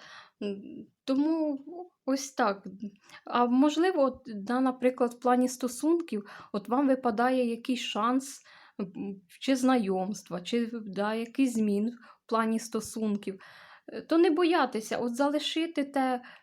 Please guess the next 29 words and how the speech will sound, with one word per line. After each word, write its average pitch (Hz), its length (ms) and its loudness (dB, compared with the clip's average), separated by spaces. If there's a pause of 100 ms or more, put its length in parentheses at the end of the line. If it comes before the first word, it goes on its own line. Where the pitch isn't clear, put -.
(140)
м, 202 640 -4 (680)
ті 294 140 0
стосунки, 277 720 0
які 247 320 0
у 226 80 -2
вас 220 320 -4
є, 240 180 2
які 233 300 0
вас 254 240 0
не 240 120 2
задовільняють, 226 1040 -2 (380)
да, 226 320 0
і 277 300 -2
скористатися 320 840 -4
цим 247 240 0
новим 262 280 2
шансом, 262 640 -2
да, 208 260 -6 (260)
щось 254 380 -2
нове 269 360 2
в 196 300 -10
житті 202 360 -4
отримати, 190 680 -4
йти 285 260 -2
на 285 120 2
пошук 277 440 -4
чогось 277 380 -4
нового. 208 460 -2
Тому 233 420 -4